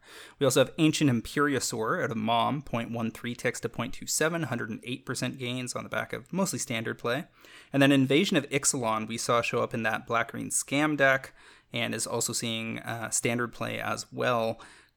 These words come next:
going point one eight ticks to point four, hundred and twenty-two percent gains to cap our Magic Online list. That will take us on over to Cards to Watch, our final segment of the week. I guess I'm gonna kick things off with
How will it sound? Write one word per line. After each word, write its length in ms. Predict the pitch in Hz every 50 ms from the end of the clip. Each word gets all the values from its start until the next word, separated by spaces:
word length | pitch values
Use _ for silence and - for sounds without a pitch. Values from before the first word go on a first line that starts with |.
| _ _ -
going 240 | 135 127 117 120
point 320 | 120 - - 156 160 156 -
one 220 | 131 127 127 - -
eight 220 | 139 147 156 -
ticks 240 | - - 139 139 -
to 100 | - -
point 320 | - - - 113 98 - -
four, 540 | - - - - - 160 165 165 160 160
hundred 320 | 156 - 165 147 143 139 131
and 140 | 120 120 -
twenty-two 640 | - - - 208 - - - - - - 139 139 139
percent 400 | - - - - 127 123 120 117
gains 380 | - 120 117 120 120 123 -
to 80 | - -
cap 420 | - - - 127 123 127 127 - -
our 220 | 113 117 117 113
Magic 320 | 113 107 101 107 - - -
Online 340 | 113 113 - - - -
list. 280 | - - - - - - - _ _ _ _ _ _ _ _ _ _ _ _ _ _ _ _ _ _ _ _ _ _ _ _ _ _ _ _ _ _ _
That 200 | - 220 220 220
will 160 | 165 165 151
take 220 | 135 - 147 143 139
us 100 | 123 -
on 200 | 131 127 123 123
over 240 | 123 120 127 120
to 260 | 117 - - 131 120 113
Cards 500 | - - - - 135 131 131 135 135 -
to 120 | - -
Watch, 640 | 120 117 120 113 113 127 131 120 113 135 160 - - - -
our 220 | - 113 127 - -
final 380 | - - 127 127 127 120 123
segment 480 | - - - - 131 127 131 123 117 - -
of 200 | 120 123 120 -
the 100 | 117 110
week. 400 | 107 - - 147 170 165 - - -
I 120 | 135 143 147
guess 280 | 147 170 190 185 - -
I'm 160 | - 139 156
gonna 180 | 165 156 135
kick 220 | 131 - 151 135 -
things 220 | - 131 127 120
off 320 | 131 123 123 120 120 - -
with 240 | 131 123 - -